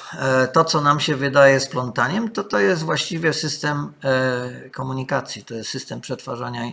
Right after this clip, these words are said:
przekazywania informacji, tak? I na Ziemi, e, e, teraz, e, uczeni, e, w wielkim pośpiechu rozwijają tak zwaną, e, e,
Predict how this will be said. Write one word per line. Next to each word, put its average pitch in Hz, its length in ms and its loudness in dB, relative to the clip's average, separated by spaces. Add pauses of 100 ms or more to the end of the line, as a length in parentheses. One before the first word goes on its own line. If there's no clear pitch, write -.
(220)
przekazywania 117 720 -6
informacji, 110 600 -10 (280)
tak? - 240 -16 (1300)
I 143 560 4
na 139 160 4
Ziemi, 202 760 4
e, 147 60 -2 (760)
e, 123 220 -12
teraz, 127 640 -2
e, 113 800 -4 (220)
uczeni, 120 720 -4 (500)
e, 113 360 -8
w 110 60 -12
wielkim 131 380 0
pośpiechu 135 560 0
rozwijają 123 720 2
tak 117 220 -4
zwaną, 113 500 -4 (120)
e, 120 60 -12
e, 107 260 -6